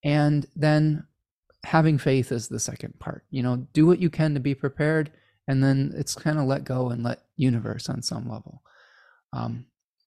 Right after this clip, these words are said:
so yeah. Luna Storm says, "If I had those notifications, I would be so <laughs> distracted." I know. I know. I, I, I see people get pings on their phone all the time, and I just,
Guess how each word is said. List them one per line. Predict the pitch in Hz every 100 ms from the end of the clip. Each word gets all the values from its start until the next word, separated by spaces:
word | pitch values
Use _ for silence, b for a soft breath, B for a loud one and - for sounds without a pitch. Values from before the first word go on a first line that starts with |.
| _ _ -
so | - 123
yeah. | 117 - _ _ _ _ _ _ _ _ _ _ _ _ -
Luna | 127 120
Storm | - 123
says, | 120 120
"If | 110
I | 135
had | 135
those | 135
notifications, | 131 135 120 - 151 143 127
I | 131
would | 131
be | 135
so | 131 175 180
<laughs> |
distracted." | 170 - 165 135 - 151
I | 123 143
know. | 151 143 113 b b b b b
I | 165
know. | 226
I, | 135 147 147
I, | 151 151 _ _ b b
I | 165
see | - 214
people | - 151 127 127
get | 139 - _
pings | - 180 165 139
on | 135
their | 131
phone | 156 160 120
all | 127 156
the |
time, | 151 147 131 113
and |
I | 117
just, | 123 -